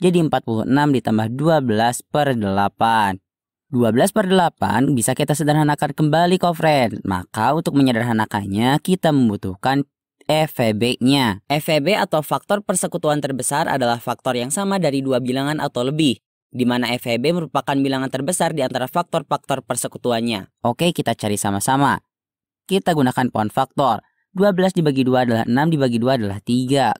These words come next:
Kemudian tiga sudah merupakan bilangan prima, jadi stop sampai di sini.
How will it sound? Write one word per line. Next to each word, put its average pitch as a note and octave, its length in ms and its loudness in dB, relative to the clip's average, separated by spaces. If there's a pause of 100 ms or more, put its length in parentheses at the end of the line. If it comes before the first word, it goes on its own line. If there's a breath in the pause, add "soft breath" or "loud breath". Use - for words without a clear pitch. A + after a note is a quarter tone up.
Kemudian G#2 560 0
tiga A#2 160 0
sudah A#2 240 -2
merupakan A2+ 320 -4
bilangan A2 320 0
prima, D3 400 2
jadi G#2 240 0
stop C3+ 240 -4
sampai G#2 320 -2
di F#2+ 80 -4
sini. C#3+ 480 2